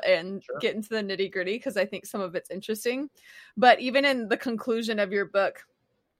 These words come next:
Speaker 1: you talk about the necessity of discernment.
Speaker 2: Hmm.
Speaker 1: So when we have these twelve different reasons, or however many there actually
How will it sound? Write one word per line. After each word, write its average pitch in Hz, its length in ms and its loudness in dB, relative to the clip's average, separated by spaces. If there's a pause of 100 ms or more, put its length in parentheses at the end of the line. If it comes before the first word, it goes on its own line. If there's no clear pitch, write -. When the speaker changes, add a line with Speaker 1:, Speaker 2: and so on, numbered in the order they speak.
Speaker 1:
you 247 120 -6
talk 277 200 4
about 240 200 4
the 233 80 0
necessity 214 580 0
of 175 140 0
discernment. 180 800 -8 (120)
Speaker 2:
Hmm. 127 120 -8 (120)
Speaker 1:
So 226 220 2
when 262 300 0
we 254 120 0
have 196 280 2
these 196 400 -4
twelve 220 340 4
different 214 260 -4
reasons, 175 380 -6
or 180 80 0
however 202 400 2
many 180 240 -4
there 170 220 -2
actually 180 560 -4